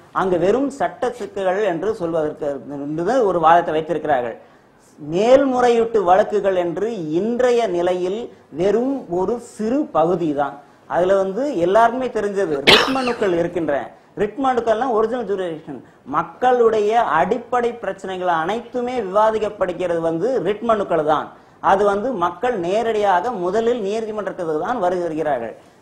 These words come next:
இருக்கு. இன்னொரு பகுதி என்னன்னா, குற்றவியல் வழக்குகள் வந்து காவல்துறையினரிடையே உரிமை மீறல்கள் ஏற்படுகின்ற பொழுதும்,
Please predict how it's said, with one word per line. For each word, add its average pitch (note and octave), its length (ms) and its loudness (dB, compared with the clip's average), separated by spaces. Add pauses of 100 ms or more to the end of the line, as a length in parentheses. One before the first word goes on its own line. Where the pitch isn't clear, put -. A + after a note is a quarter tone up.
(180)
இருக்கு. A3 520 0
இன்னொரு A#3+ 380 4
பகுதி A3 380 2
என்னன்னா, F3+ 360 -4
குற்றவியல் A#3+ 440 0
வழக்குகள் F3+ 480 0
வந்து C#3 600 -4 (260)
காவல்துறையினரிடையே G#3 1300 2
உரிமை A#3+ 420 0
மீறல்கள் A3 320 0
ஏற்படுகின்ற F3 560 -2
பொழுதும், D#3+ 600 -2